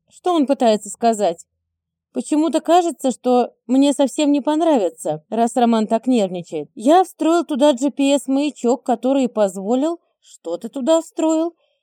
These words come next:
перебила я Альфу, делая шаг вперед. Манкулов, напротив, с опаской отступил назад, словно боялся меня.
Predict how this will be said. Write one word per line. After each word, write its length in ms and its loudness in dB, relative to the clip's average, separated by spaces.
перебила 420 0
я 280 4
Альфу, 320 0
делая 340 0
шаг 300 -2
вперед. 460 -4
Манкулов, 560 -2
напротив, 500 -2
с 80 -4
опаской 460 0
отступил 440 -4
назад, 440 -2
словно 400 0
боялся 540 2
меня. 320 -8